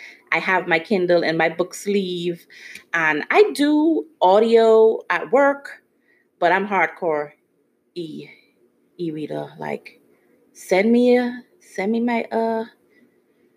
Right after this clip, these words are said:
my ebooks all day. I got you.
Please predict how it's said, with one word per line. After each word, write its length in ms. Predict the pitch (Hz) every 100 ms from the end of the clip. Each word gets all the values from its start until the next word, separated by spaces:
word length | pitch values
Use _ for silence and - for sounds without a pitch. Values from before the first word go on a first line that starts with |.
| _ _ _ -
my 120 | 208
ebooks 640 | - 208 196 - - - -
all 200 | 175 202 226
day. 380 | 226 196 160 -
I 80 | 185
got 360 | 196 214 -
you. 280 | - -